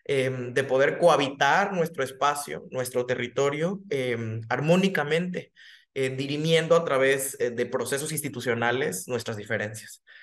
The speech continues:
Y eso parte de saber dialogar con el otro, de saber, eh, reconocer que el otro tiene también una porción de la verdad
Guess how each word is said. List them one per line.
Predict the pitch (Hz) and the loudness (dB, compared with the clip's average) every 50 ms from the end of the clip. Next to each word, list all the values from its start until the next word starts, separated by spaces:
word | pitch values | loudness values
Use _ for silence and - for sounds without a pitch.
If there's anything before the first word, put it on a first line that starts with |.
| - _ | -12 _
Y | - 196 220 | 4 6 6
eso | 233 - 262 254 262 | 6 6 6 4 4
parte | 254 214 196 202 196 202 214 | 4 4 4 4 2 2 2
de | 214 202 | 2 2
saber | 202 170 147 139 156 160 | 0 0 2 2 2 2
dialogar | 165 202 202 180 147 127 - 143 156 175 180 180 175 - - _ | 2 2 2 2 0 2 2 2 2 2 0 -2 -6 -12 -16 _
con | - 139 143 143 | -6 -6 -4 -2
el | 131 131 131 | -4 -2 0
otro, | 135 123 127 127 - 117 - | 0 0 0 -2 -6 -8 -4
de | 117 131 131 | -2 -2 0
saber, | 127 139 127 127 139 143 156 175 - - | 0 0 0 2 2 2 0 0 -2 -4
eh, | - 147 | -4 -4
reconocer | 135 147 147 147 147 135 135 131 143 156 151 170 170 170 | -2 -2 -2 -2 -2 -2 -2 2 2 4 4 2 2 0
que | 165 170 156 139 | 0 2 2 2
el | 135 139 143 | 2 2 2
otro | 156 165 165 - 185 202 226 - - _ _ - - - - _ _ | 2 2 2 -2 -6 -6 -6 -8 -12 _ _ -20 -20 -20 -20 _ _
tiene | - 165 160 156 156 165 | -4 0 0 2 2 2
también | 165 165 151 139 139 139 139 143 139 147 165 196 196 - | 2 2 0 0 -2 -2 -2 -2 -2 0 -2 -4 -4 -4
una | - 156 151 151 151 151 | -4 -2 0 0 0 2
porción | - 156 143 - - 170 151 151 | 2 2 2 2 2 2 2 2
de | 156 | 2
la | 156 156 139 | 2 2 2
verdad | 135 123 131 139 147 143 - | 2 0 0 -2 -4 -4 -6